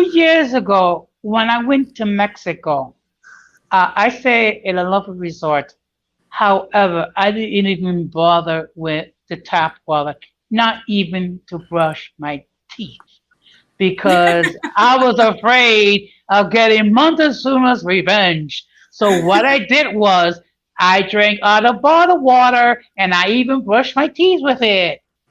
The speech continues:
Speaker 2: Oh my God. Yeah, that's the, let me tell you something. This, the, the worst water that I have tasted is spring water. It doesn't matter the brand, you know,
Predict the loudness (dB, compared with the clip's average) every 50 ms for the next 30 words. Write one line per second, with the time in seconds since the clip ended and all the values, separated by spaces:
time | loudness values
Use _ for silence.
0 | _ _ _ _ _ -4 -2 0 2 2 2 2 0 -2 -2 -2 -2 -4 -4 -4
1 | -4 -2 0 0 0 0 -2 -4 -4 -2 -2 -2 -4 -6 -10 -12 -14 -14 -18 -14
2 | -12 -12 -10 -10 -12 -12 -12 -12 -12 -10 -10 -12 -12 -12 -14 -18 -18 -16 -14 -14
3 | -12 -12 -12 -14 -16 -18 _ _ _ _ _ _ _ -6 -6 -6 -6 -6 -6 -4
4 | -4 -2 -4 -4 -4 -2 -2 -2 -2 -4 -8 -12 -10 -8 -4 -2 -2 0 -2 -2
5 | -2 -4 -6 -6 -6 -8 -8 -8 -8 -10 -10 -12 _ -12 -10 -10 -10 -10 -12 -10
6 | -8 -8 -8 -8 -8 -14 _ _ _ -10 -8 -8 -8 -10 -14 -14 -14 -16 -16 -18
7 | -18 _ -12 -10 -10 -10 -10 -12 -14 -14 -14 -14 -14 -14 -14 -14 -14 -16 -18 -18
8 | -18 _ _ _ _ _ _ _ _ _ _ _ _ _ _ _ _ _ _ _
9 | _ _ -6 -4 -2 -2 -2 -2 -2 -4 -2 -2 -2 0 0 -2 -2 -4 -6 -8
10 | -10 -10 -10 -10 -8 -8 -10 -12 -14 -18 -20 _ _ _ _ _ _ _ _ _
11 | -10 -8 -6 -6 -6 -6 -6 -8 -8 -12 -14